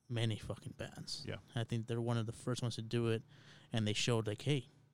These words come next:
Speaker 1: you can do clean vocals.
Speaker 2: It's, it's possible.
Speaker 1: It's gonna be heavy as balls still."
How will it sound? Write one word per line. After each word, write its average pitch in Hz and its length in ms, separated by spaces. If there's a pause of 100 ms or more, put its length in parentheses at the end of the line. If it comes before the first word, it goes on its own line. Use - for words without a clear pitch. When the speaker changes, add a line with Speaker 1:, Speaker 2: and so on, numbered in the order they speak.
(240)
Speaker 1:
you - 60
can 160 200
do 131 200
clean 110 300
vocals. 117 460
Speaker 2:
It's, 104 100
it's 120 100
possible. 104 580 (120)
Speaker 1:
It's 104 200
gonna 151 240
be 127 100
heavy 120 360
as - 140
balls 110 380
still." - 440